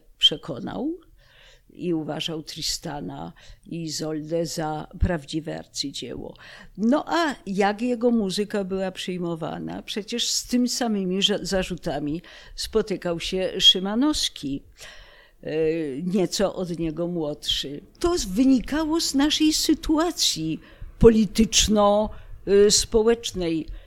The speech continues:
i kulturowej owego czasu. E, strażnikom polskości wydawało się, że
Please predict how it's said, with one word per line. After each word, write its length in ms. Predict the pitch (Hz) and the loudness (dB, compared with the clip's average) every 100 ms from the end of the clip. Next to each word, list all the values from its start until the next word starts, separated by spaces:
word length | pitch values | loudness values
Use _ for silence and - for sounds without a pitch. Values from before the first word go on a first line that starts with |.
| - | -14
i 140 | - 202 | -6 -4
kulturowej 760 | - 208 - 185 185 185 190 | 0 0 2 4 4 2 -4
owego 400 | - 165 175 175 | -4 -4 -2 -4
czasu. 680 | 175 180 147 - - 107 - _ - - - - - | -4 -6 -6 -8 -8 -10 -18 _ -20 -20 -20 -20 -12
E, 160 | 160 185 | -2 2
strażnikom 1300 | 180 - 180 208 - 214 269 - 175 147 151 151 156 _ _ | 2 2 0 2 6 6 6 4 -2 -2 -4 -6 -10 _ _
polskości 1120 | - 202 175 - 185 165 - - - 156 185 233 _ - - - | 0 0 0 -2 0 0 -2 -6 -8 -8 -8 -12 _ -20 -20 -10
wydawało 720 | 175 196 190 175 185 196 214 | -4 0 0 0 -2 -2 -4
się, 360 | 220 - 226 247 - - _ - - - | -4 -2 0 -2 -8 -20 _ -20 -20 -18
że 600 | - 185 160 202 196 185 | -6 -4 -2 2 2 0